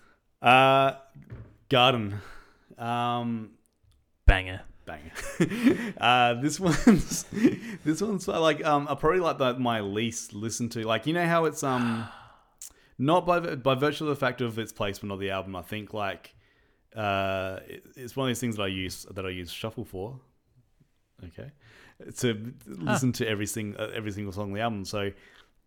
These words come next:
Speaker 1: I think it's just, you know, it's a banger song, but it's not one that, like, if I'm sort of listening to it back in the day, if you listen to it with a bunch of friends, like, you're gonna be, like, doing your lives, your Jeremies, your Porches and
Speaker 2: Yeah,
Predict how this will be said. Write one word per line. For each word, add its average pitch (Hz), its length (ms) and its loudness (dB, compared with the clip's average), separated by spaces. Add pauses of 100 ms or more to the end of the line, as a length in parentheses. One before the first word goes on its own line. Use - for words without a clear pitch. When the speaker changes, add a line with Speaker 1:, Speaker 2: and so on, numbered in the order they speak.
(140)
Speaker 1:
I 117 60 -6
think 170 240 -4
it's 185 120 -4
just, - 240 -4 (680)
you 120 80 -6
know, 107 320 -6 (1400)
it's 139 160 -2
a 135 40 -4
banger 135 280 2
song, 120 680 -2
but 117 100 2
it's 104 140 -4
not 113 180 0
one 110 240 -2
that, 104 160 0
like, 98 260 -2
if 92 100 -10
I'm 101 220 -4
sort 107 180 -6
of 98 140 -6 (500)
listening 113 480 -6
to 104 240 -2
it - 100 -8 (580)
back 110 260 -2
in 95 60 -6
the 95 60 -4
day, 92 100 -4
if 87 100 -10
you 98 60 -10
listen 95 200 -8
to 85 80 -12
it 98 40 -6
with 95 40 -8
a 90 40 -12
bunch 90 160 -8
of 82 60 -20
friends, 87 380 -10
like, 82 200 -10
you're 92 100 -10
gonna 90 180 -10
be, 87 100 -10
like, 85 280 -10 (600)
doing 90 220 -6
your 87 220 -8
lives, 85 540 -6
your 85 120 -10
Jeremies, 82 440 -10
your 85 80 -14
Porches - 260 -4
and 147 80 0
Speaker 2:
Yeah, 143 140 4